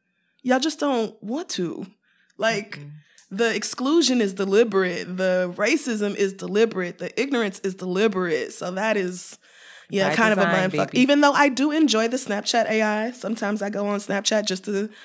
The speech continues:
Speaker 1: chat with the A I, and I think it's fun. The chat, the Snapchat A I told me that it's important for people to log off <laughs> and, and touch grass.
Speaker 2: Are you serious?
Speaker 1: <laughs>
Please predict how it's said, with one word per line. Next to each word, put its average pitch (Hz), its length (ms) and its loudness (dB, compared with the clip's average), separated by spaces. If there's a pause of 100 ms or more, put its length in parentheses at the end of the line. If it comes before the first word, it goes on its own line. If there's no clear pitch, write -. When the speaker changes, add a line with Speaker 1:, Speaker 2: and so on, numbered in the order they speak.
(300)
Speaker 1:
chat - 300 0
with 208 120 0
the - 160 0
A 208 200 4
I, 202 200 0
and 226 140 0
I 214 80 0
think 214 220 -2
it's 202 240 -4
fun. 196 400 0 (240)
The 196 80 0
chat, - 180 2
the 247 160 4
Snapchat 330 600 2 (100)
A 247 160 8 (140)
I 226 60 4
told 220 280 2
me 208 80 4
that 190 120 4
it's 269 140 -2
important 214 420 0
for 196 100 0
people 220 340 -2
to 202 60 0
log 185 300 0
off 180 360 -6
<laughs> 233 80 2
and, 233 400 -2 (180)
and 247 160 4
touch 220 240 2
grass. 196 340 2
Speaker 2:
Are 214 220 2
you 254 140 4
serious? 247 680 4
Speaker 1:
<laughs> - 40 -14